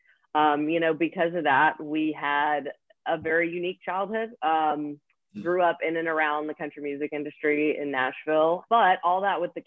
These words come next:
Speaker 1: caveat of, to my parents' credit, you know, they raised us like normal kids. I mean, I, I knew eventually what,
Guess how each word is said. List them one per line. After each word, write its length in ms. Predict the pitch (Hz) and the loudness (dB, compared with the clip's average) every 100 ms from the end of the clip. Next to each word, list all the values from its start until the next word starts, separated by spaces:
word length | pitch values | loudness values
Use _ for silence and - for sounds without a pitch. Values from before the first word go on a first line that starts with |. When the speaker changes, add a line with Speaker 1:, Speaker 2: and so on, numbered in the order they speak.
| - | -6
Speaker 1:
caveat 540 | 160 170 160 147 151 _ 139 | -6 -4 -2 -2 -4 _ -6
of, 400 | 147 151 151 143 _ _ _ _ _ | -4 -4 -6 -12 _ _ _ _ _
to 60 | 165 | -8
my 180 | 156 156 - | -4 -4 -6
parents' 380 | 156 151 147 _ - | -6 -6 -6 _ -8
credit, 380 | 147 147 135 - _ | -4 -2 -4 -8 _
you 100 | 143 | -14
know, 320 | 139 120 120 - - | -8 -4 -6 -8 -6
they 160 | 139 | -4
raised 440 | 147 143 139 170 180 | -2 -2 -2 -2 -2
us 160 | 139 - | -4 -4
like 200 | 135 - _ - | -8 -10 _ -10
normal 320 | 135 139 156 | -6 -6 -4
kids. 260 | 190 262 - 143 | -4 -4 -2 -2
I 60 | |
mean, 160 | 135 135 | 0 2
I, 260 | 139 143 - - - - | 2 2 -4 -20 -20 -2
I 140 | - 185 | 4 4
knew 420 | 175 185 185 180 | 4 2 4 4
eventually 600 | 165 151 151 - 165 180 | 4 2 0 0 0 0
what, 280 | 180 143 | 2 2